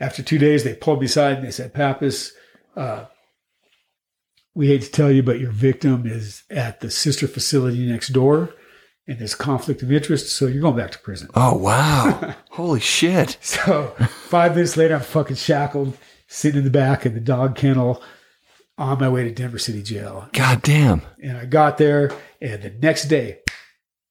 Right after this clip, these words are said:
Speaker 1: covid hit. And so I watched it on, like, it, it was so surreal to see it, like,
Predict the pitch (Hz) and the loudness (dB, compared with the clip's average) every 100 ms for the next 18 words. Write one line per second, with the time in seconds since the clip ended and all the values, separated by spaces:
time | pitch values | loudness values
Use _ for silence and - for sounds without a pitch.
0 | _ _ - - 143 120 104 95 - _ | _ _ -20 -6 -4 -4 -8 -16 -20 _
1 | _ _ _ _ _ 156 113 113 - 127 | _ _ _ _ _ -18 -16 -8 -4 -4
2 | 107 131 139 135 - 151 123 - _ _ | -4 0 2 2 0 0 -2 -4 _ _
3 | - 147 143 147 135 139 - 143 110 120 | -6 0 4 4 0 -6 -10 -6 -6 -8
4 | - 131 131 139 135 - 160 143 139 131 | -8 -6 -2 -2 -2 0 2 2 2 2
5 | 127 127 117 - - - 143 139 131 131 | 2 2 0 -6 -8 -2 2 2 2 -2
6 | 101 | -8